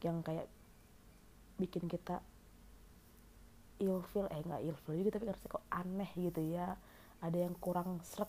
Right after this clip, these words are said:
gitu dia, itu bikin kita jadi ragu-ragu. Terus tiba-tiba kita kayak, ant-, kita atau dia kayak,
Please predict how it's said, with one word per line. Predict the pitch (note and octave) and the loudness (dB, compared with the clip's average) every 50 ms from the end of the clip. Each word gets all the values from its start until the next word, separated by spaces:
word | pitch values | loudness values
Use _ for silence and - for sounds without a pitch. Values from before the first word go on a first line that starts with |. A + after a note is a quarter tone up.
| - - | 0 -4
gitu | D#3+ - - D#3 | -6 -4 -4 -2
dia, | D#3 D#3+ F3+ F3+ F3+ F#3+ | 0 2 2 2 2 2
itu | F#3+ - G#3 | 4 6 8
bikin | G3+ F#3 F3 - F3 E3 E3 | 8 8 6 6 4 2 2
kita | F3 F3 | 2 4
jadi | F3 E3+ E3+ E3 | 4 4 4 4
ragu-ragu. | E3 E3 D#3+ E3+ E3 E3 E3 D#3+ D#3+ D#3+ F3 F#3+ A3 - - - - - - - - - - - - - - - - - | 4 4 4 4 2 2 2 2 2 4 4 4 4 4 0 -6 -16 -18 -18 -18 -18 -18 -18 -18 -18 -18 -18 -18 -14 0
Terus | - G#3 G3 - - - - - - - - - - - | 2 2 2 2 -2 -10 -14 -16 -18 -18 -18 -16 -2 4
tiba-tiba | F3+ F3+ F3 - E3+ F3 F#3 F#3+ | 6 6 6 6 2 2 0 0
kita | - - - - F#3+ | -2 -6 -8 -8 -6
kayak, | - F3+ F3+ - - - - - - - - - - - | -4 -4 -4 -4 -4 -8 -12 -18 -18 -18 -16 -6 0 2
ant-, | F#3 F#3+ F#3+ - - | 2 2 2 -2 0
kita | - A#3 A3+ - - - C4 B3+ B3 - | 0 0 0 2 4 4 4 4 4 2
atau | G3+ | 2
dia | F#3+ E3+ E3 F3 F3 F3 F3 F3+ G3 G#3 A3 B3 - - - - | 4 4 4 4 6 6 6 6 6 4 0 -2 -8 -14 -12 -10
kayak, | A#3 - - | -10 -10 -10